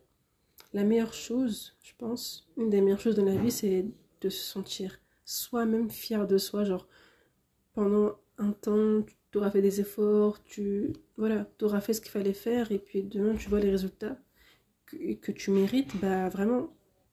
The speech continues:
cette sensation d'être fier de soi, soi-même, en fait, de se dire, « Ok, là, je suis fière de moi, j'ai accompli ce qu'il fallait faire, j'ai accompli ma mission, j'ai réussi. » Ben, je pense que c'est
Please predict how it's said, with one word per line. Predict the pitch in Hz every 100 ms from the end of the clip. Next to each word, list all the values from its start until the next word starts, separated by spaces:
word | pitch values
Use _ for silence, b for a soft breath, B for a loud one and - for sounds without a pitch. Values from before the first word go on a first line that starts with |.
| _ b b b b
cette | - 208 208
sensation | - 214 220 - 233
d'être | 208 - 196
fier | - - 226 220 190
de | 190
soi, | - - - 208 254 - _ _ _ _
soi-même, | - - 196 208 226
en | 190
fait, | - 214 214 - b b b b b -
de |
se | 202
dire, « | 190 196
Ok, | 185
là, | 214 202
je |
suis | - -
fière | - 196
de | 196
moi, | 196 196 196
j'ai | 185
accompli | 180 190 -
ce | -
qu'il | -
fallait | - 190
faire, | 185 190 196 190
j'ai | 185
accompli | 175 185 202
ma | 196
mission, | 185 190 - 202
j'ai | 190 180
réussi. » | 185 185 - 226 254 B B B -
Ben, | 185 190
je | -
pense | - 214
que | - 196
c'est | - - 196 196 196 190